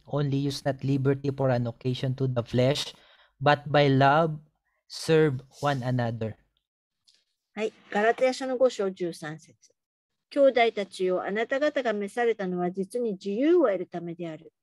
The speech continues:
Speaker 2: ただ、その自由をにと、肉の働く機会としないで、愛を持って互いに使いなさい。アーメン。
Speaker 1: Amen. By this agape love,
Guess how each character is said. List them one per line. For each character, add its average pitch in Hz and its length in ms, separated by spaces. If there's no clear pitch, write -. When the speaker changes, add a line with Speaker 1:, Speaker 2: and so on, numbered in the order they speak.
Speaker 2:
た 262 100
だ、 233 320
そ - 200
の 233 140
自 220 120
由 240 280
を 208 120
に 202 220
と、 - 160
肉 262 320
の 285 100
働 285 320
く - 120
機 - 120
会 262 220
と 214 140
し 202 160
な 202 140
い 180 100
で、 208 180
愛 262 340
を 185 100
持 175 160
っ - 20
て 226 180
互 180 320
い - 20
に 208 180
使 - 240
い - 160
な - 80
さ - 1080
い。 - 20
ア 170 40
ー 180 40
メ 214 200
ン。 180 100
Speaker 1:
Amen. 117 680
By 165 320
this 175 300
agape 147 480
love, 127 340